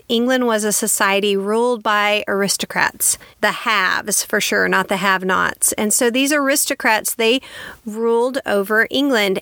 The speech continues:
and all of society, not only because of their wealth, but also because of their status. So you think of, like, the the T V show Downton Abbey, right? You have the lords and the ladies and the dukes and the duchesses.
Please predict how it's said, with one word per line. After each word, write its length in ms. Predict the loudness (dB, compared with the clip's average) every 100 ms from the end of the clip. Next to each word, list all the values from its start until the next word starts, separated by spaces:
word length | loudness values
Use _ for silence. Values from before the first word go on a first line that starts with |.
| 0
and 360 | 0 2 2 0
all 240 | 0 2 0
of 100 | 0
society, 800 | -2 0 2 2 2 0 -4 -6
not 220 | 0 2 4
only 220 | 2 0
because 400 | -2 0 0 0
of 80 | 0
their 180 | 0
wealth, 540 | 0 0 2 2 0 -2
but 100 | 0
also 320 | 2 2 0
because 320 | -2 0 0
of 100 | 2
their 120 | 0 0
status. 880 | 0 0 2 2 2 0 0 -2 -4 -10 -12
So 140 | -2
you 160 | 0 2
think 220 | 0 0
of, 100 | 0
like, 280 | 2 0 0
the 120 | -4 -4 -16 -20 -20 _
the 100 | -2
T 200 | 0 0
V 100 | 2
show 280 | 0 2 0
Downton 440 | 2 2 0 0 -2
Abbey, 460 | 0 0 0 -4
right? 280 | 0 0 0
You 80 | 0
have 160 | 0
the 140 | 0 -2
lords 720 | 0 0 2 2 2 0 -2
and 120 | 0
the 120 | 0
ladies 640 | 2 2 2 2 0 0 0
and 100 | 0
the 80 | 0
dukes 540 | 0 -2 -2 -2 0
and 100 | 2
the 80 | 0
duchesses. 800 | 2 0 2 0 0 0 0